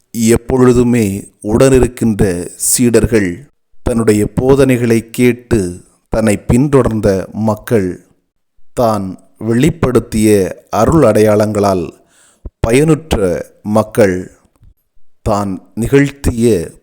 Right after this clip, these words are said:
புதுமைகளால் பலனடைந்த மக்கள் அனைவரும்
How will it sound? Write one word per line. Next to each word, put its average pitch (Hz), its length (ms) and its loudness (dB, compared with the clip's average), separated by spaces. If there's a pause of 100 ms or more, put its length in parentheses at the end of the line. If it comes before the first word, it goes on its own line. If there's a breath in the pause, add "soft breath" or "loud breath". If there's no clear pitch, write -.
(140)
புதுமைகளால் 117 880 0 (920)
பலனடைந்த 117 840 2 (640)
மக்கள் 104 440 0 (240)
அனைவரும் 107 600 -2